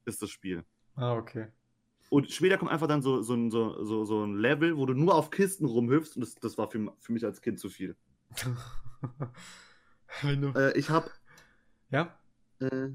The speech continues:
Speaker 1: dann bin ich hier... Oh mein Gott, da hab ich ja grad das richtig Gute rausgezogen. Aber erstmal Monster Spaß von Buzz Junior. Ich weiß nicht, ob du
Speaker 2: Wait,
Speaker 1: die
Speaker 2: what?
Speaker 1: Buzz-Dinger kennst.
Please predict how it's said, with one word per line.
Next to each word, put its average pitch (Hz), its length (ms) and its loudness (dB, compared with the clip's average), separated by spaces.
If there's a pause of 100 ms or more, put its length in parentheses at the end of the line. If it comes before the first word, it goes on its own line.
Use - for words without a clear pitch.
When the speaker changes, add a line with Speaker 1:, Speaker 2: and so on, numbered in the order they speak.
(200)
Speaker 1:
dann 143 220 -4
bin 143 180 -4
ich 147 140 -6
hier... 147 380 0 (1500)
Oh 277 240 10
mein 160 260 10
Gott, 117 280 4
da 123 80 2
hab 131 100 2
ich 131 60 -4
ja 139 60 -2
grad 120 140 -2
das 110 80 -10
richtig - 160 -8
Gute 120 160 -4
rausgezogen. 110 380 -8
Aber 135 160 -6
erstmal 160 440 -4 (300)
Monster 151 640 0
Spaß 147 640 0
von 139 360 -2
Buzz 185 600 2
Junior. 139 640 -2
Ich 127 140 -8
weiß 175 220 -2
nicht, 123 120 4
ob 117 60 4
du 123 100 4
Speaker 2:
Wait, 123 140 -4
Speaker 1:
die 131 100 -4
Speaker 2:
what? 135 300 4
Speaker 1:
Buzz-Dinger 120 420 -6
kennst. - 680 -10